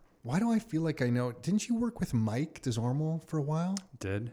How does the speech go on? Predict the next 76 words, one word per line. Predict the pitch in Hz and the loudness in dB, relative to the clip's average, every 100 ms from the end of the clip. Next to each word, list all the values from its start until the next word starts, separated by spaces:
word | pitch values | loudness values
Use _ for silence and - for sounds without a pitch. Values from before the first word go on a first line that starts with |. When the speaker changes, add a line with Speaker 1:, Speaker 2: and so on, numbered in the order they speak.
| - | -10
Speaker 2:
I | 104 | -6
Speaker 1:
Yeah, | 117 | -2
Speaker 2:
did. | 98 104 | 0 0
Speaker 1:
a | |
long | 131 | 0
time | 131 135 135 | -2 -2 -2
ago. | 139 147 190 - | -2 -2 -4 -2
Speaker 2:
Bartending, | 92 95 104 95 95 92 92 92 | -2 -2 -2 -2 -2 -2 -2 -2
bar | - - | 2 2
Speaker 1:
Yeah. | - | 4
Speaker 2:
back, | 92 92 - - | 2 0 -4 -4
Speaker 1:
Yeah. | 127 151 131 | 0 2 2
Speaker 2:
that | 101 95 | 0 -2
kind | 101 95 | -2 -2
of | |
Speaker 1:
Holy | 131 123 | -2 0
Speaker 2:
stuff. | 90 87 | 0 0
Speaker 1:
smokes, | - 123 123 104 101 | -4 -4 -4 -4 -2
Speaker 2:
Back | 104 | -2
in | |
Speaker 1:
yeah. | 104 | -2
Speaker 2:
the | 95 | -2
good | 95 | -2
old | 90 90 | -4 -4
days. | 113 | 0
Speaker 1:
But | 151 | 4
then | 165 165 | 6 6
now | 202 | 4
I | 180 | 4
read | 147 139 | 4 2
your | 135 | 2
profile. | 147 170 - 107 104 | 4 2 2 -2 0
Sorry, | 120 110 | -2 0
we | 123 143 | 4 4
are | |
gonna | 135 117 | 4 2
get | 110 | 2
into | 107 117 | 0 -2
things | 107 98 | -4 -6
here. | - 95 98 | -6 -6 0
Speaker 2:
Yeah, | 214 | 0
Speaker 1:
But | 101 | 2
Speaker 2:
yeah. | 127 | 4
Speaker 1:
we | 139 | 4
are, | 139 | 4
I | 139 | 4
read | 165 | 2
your | 156 | 0
profile | - 175 - 131 | 0 -2 0 -2
and | 131 | 0
you | 147 | 2
have | 180 180 | 0 0
more, | 160 170 175 165 | 0 2 0 0
I | 139 | -2
think | 196 185 | -2 0
I | |
have | 180 151 | -2 0
it | |
up. | 165 - | -2 -2
You | 170 | 0
have | 156 | 4
more. | 156 180 185 170 | 4 4 0 0
What, | 151 - | -2 0
what | 170 | 2
are | 208 208 | 2 2
all | |
these | 202 185 | 0 -2
certifications? | 190 165 160 - 170 - 143 | -2 -2 -4 -2 -2 -2 -2
I | |
don't | 151 | 0
even | 156 | 0
know | 156 | 0
what | 160 151 | 0 0
all | |
these | 151 131 | 0 0
mean. | 131 175 170 | 2 2 0